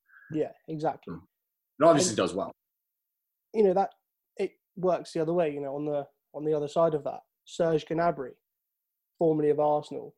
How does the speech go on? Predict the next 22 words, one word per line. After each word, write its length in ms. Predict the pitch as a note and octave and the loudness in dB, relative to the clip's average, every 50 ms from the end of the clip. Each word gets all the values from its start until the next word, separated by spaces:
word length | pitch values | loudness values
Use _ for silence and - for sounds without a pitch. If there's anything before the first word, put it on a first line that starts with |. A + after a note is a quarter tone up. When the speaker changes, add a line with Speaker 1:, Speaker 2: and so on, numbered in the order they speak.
| _ _ | _ _
Speaker 1:
went 180 | - F3 F3 D#3+ | -2 -2 -2 0
on 160 | D#3 E3 E3+ | 0 2 2
loan 260 | F3 F3 F3+ F3+ F3 | 4 4 4 2 -2
to 120 | D#3+ - E3 | -4 -4 -2
West 280 | D#3+ D#3+ D3 - - _ | -2 -2 -2 -2 -10 _
Brom, 300 | - D#3+ D3 - - _ _ _ _ _ _ _ _ _ _ _ _ _ _ _ _ _ _ _ _ _ _ _ _ _ _ _ _ _ _ | -6 -6 -6 -6 -10 _ _ _ _ _ _ _ _ _ _ _ _ _ _ _ _ _ _ _ _ _ _ _ _ _ _ _ _ _ _
made 400 | - F3 E3 E3 D#3+ D#3 D#3 C#3+ | -4 0 2 2 4 2 2 -2
one 300 | D#3 D#3 D#3 F3 G3 F#3 | -4 -6 0 2 2 4
appearance 840 | F#3 F3 - - - F3+ E3 D#3 C#3+ - - _ _ _ - - - _ _ _ _ | 2 0 -2 -4 -2 0 0 0 0 -2 -10 _ _ _ -20 -20 -20 _ _ _ _
in 120 | - D#3 D#3 | -4 -2 -2
a 60 | D3 | -2
defeat 340 | D3+ D3 - - D#3+ D3 - | -2 -4 -4 -4 -6 -4 -6
to 80 | - D3+ | -10 -10
Chelsea, 420 | - - D3+ D3 C#3+ - - - | -6 -4 -4 -4 -4 -8 -16 -14
and 180 | - D#3 D3+ - | -12 -12 -10 -4
Tony 280 | - F3 E3+ E3+ D#3+ | -2 -2 0 0 -2
Pulis 400 | D#3 - - E3+ D#3 D3+ D3+ D3+ | -4 -4 -2 -2 -2 -2 -2 -6
said, 300 | - - D#3+ D3+ D3 D3 - - _ _ _ _ _ _ _ _ _ _ _ _ _ _ _ _ _ _ _ _ _ _ _ _ - | -2 -2 0 0 0 -2 -4 -16 _ _ _ _ _ _ _ _ _ _ _ _ _ _ _ _ _ _ _ _ _ _ _ _ -8
"You're 140 | E3+ E3 D#3+ | -6 -2 -2
not 160 | D#3+ D3+ D3 | -2 -2 -2
good 120 | - E3 | -4 -2
enough." 380 | D#3 D#3 C#3+ - - _ _ _ | -2 -2 -4 -6 -12 _ _ _